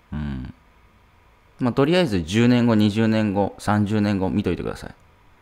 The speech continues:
もうすげえことになってると思いますから。何がすげえのかはね、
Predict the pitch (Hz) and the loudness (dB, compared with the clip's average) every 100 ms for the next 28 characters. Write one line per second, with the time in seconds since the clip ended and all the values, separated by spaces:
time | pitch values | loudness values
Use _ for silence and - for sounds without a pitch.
0 | _ _ _ _ _ _ _ _ _ - | _ _ _ _ _ _ _ _ _ -8
1 | 95 - 127 143 87 80 80 - 71 67 | -6 -2 0 0 0 -2 -4 -6 -8 -8
2 | 64 64 55 - 65 - _ _ _ _ | -8 -8 -10 -14 -18 -20 _ _ _ _
3 | _ _ _ _ _ _ - 85 87 107 | _ _ _ _ _ _ -6 -2 2 2
4 | 113 87 92 90 71 - 57 - 107 | 2 0 -2 -4 -4 -10 -10 -8 -10